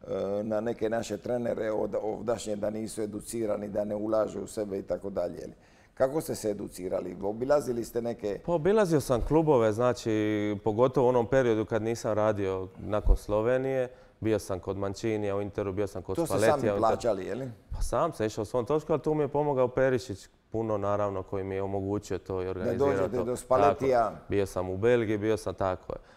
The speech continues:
Speaker 2: ovaj, kod Slavena Bilića u West Hamu tada. Tako da jednostavno volim
Speaker 1: Šta,
Speaker 2: vidjet
Speaker 1: šta tamo vi dobijete kad dođete?
Speaker 2: Pa vidite jedan način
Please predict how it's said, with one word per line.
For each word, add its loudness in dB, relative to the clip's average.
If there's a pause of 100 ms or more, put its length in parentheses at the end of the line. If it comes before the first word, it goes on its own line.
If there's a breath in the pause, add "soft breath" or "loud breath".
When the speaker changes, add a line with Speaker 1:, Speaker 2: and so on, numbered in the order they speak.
(400 soft breath)
Speaker 2:
ovaj, 2
kod -2
Slavena 4
Bilića 2
u -2
West 0
Hamu 0
tada. 2 (600 loud breath)
Tako 2
da 4
jednostavno 4
volim 4
Speaker 1:
Šta, 2
Speaker 2:
vidjet 4 (220)
Speaker 1:
šta -4
tamo -2
vi -6
dobijete -10
kad -2
dođete? -10 (1120 soft breath)
Speaker 2:
Pa -4
vidite 2
jedan 4
način 2